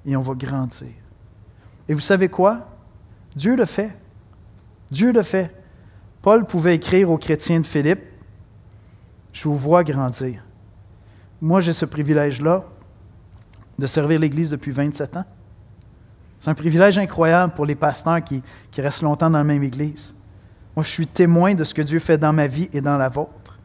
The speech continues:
Et je vois cette croissance-là. C'est glorieux, c'est merveilleux.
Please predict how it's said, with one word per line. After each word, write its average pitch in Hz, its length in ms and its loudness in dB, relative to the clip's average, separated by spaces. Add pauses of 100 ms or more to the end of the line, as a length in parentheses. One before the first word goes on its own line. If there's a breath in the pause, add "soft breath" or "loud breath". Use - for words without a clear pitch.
(720)
Et 147 60 -2
je 143 160 -2
vois 156 320 2
cette - 260 -8
croissance-là. 120 920 -8 (520 soft breath)
C'est - 200 -6
glorieux, 175 500 2
c'est 175 180 -6
merveilleux. 147 540 -4